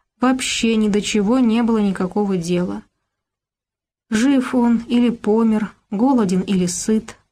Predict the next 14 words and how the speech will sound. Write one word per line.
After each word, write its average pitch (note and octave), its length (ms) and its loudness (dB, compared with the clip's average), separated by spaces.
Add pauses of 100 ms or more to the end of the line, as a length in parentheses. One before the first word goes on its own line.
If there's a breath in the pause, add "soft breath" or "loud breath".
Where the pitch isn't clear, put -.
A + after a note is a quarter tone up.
плохо B3 420 0
ему F#3 320 0
или A#3 220 2
хорошо. G3 600 -6 (1080)
А G#3+ 140 0
Милка B3+ 360 2
и A3+ 160 0
Гаврош A#3 540 0
шли A3+ 240 0
по A#3 140 -2
улице. F#3 520 -4 (800)
Гаврош G#3+ 540 0
прикурил A3+ 440 2
папиросу, A3 760 -2